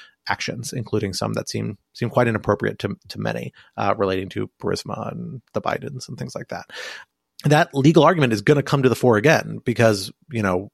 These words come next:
perhaps you will get a Congress willing and intent on authorizing security assistance to Ukraine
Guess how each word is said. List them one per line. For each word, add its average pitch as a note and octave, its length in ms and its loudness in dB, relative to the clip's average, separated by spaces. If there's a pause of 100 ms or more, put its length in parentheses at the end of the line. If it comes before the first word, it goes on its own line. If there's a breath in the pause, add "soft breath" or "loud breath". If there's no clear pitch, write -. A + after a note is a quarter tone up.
(160)
perhaps D3+ 400 0
you C3 80 4
will B2+ 100 8
get C#3+ 300 4
a A2+ 100 2
Congress A2 420 2
willing B2 560 6
and G#2 280 2
intent C#3 560 2
on F#2+ 360 -4 (440 loud breath)
authorizing G#2 800 2
security A2 380 2
assistance G2+ 460 -2
to - 180 2
Ukraine - 580 0